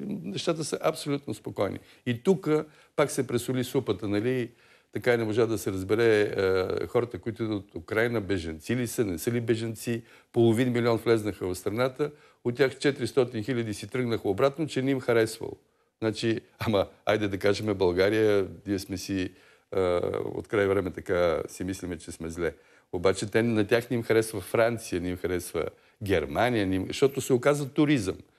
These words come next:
Значи отиваш за сметка на Европейския съюз, въобще не се возиш, а, не се водиш, а, бежанец,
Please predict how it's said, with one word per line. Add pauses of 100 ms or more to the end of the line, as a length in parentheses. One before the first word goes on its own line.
(180)
Значи
отиваш
за
сметка
на
Европейския
съюз,
въобще
не
се
возиш, (200)
а,
не
се
водиш,
а,
бежанец,